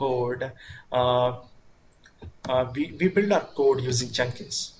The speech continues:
Okay, so Jenkins is a, a sort of, you know, an external build machine which we have, uh, which we have, uh, integrated with it. Okay, so for this we need to have, uh, you know, a certain configuration like this.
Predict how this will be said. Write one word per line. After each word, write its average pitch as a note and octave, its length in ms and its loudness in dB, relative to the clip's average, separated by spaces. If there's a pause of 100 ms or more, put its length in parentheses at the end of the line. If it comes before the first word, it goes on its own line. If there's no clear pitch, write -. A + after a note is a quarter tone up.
(120)
Okay, C#3+ 240 -6 (320)
so D3+ 220 6
Jenkins E3 480 4
is D3 180 -4
a, D3 300 2 (100)
a C3 60 0
sort C3+ 260 2
of, C3 160 2
you C#3 60 -6
know, D#3+ 80 -2
an C#3+ 180 -2
external D3+ 340 -2
build C#3 240 0
machine C3 300 -4
which B2 180 -4
we B2 120 -2
have, B2 420 2 (400)
uh, C3 220 6
which B2+ 240 -2
we C3 100 2
have, C3+ 420 4
uh, B2 80 2 (120)
integrated B2+ 480 2
with A#2 160 -4
it. A#2 160 -8 (480)
Okay, A#2 220 -4 (240)
so D#3+ 400 6
for E3+ 200 4
this A3 340 4
we E3+ 120 0
need G3 200 0
to F3+ 80 0
have, D#3+ 360 0
uh, B2+ 240 -2
you C3 80 -14
know, D#3 240 -8
a B2+ 180 -8
certain C3+ 420 -8
configuration C3+ 500 -10
like A#2 180 -4
this. E3 220 -8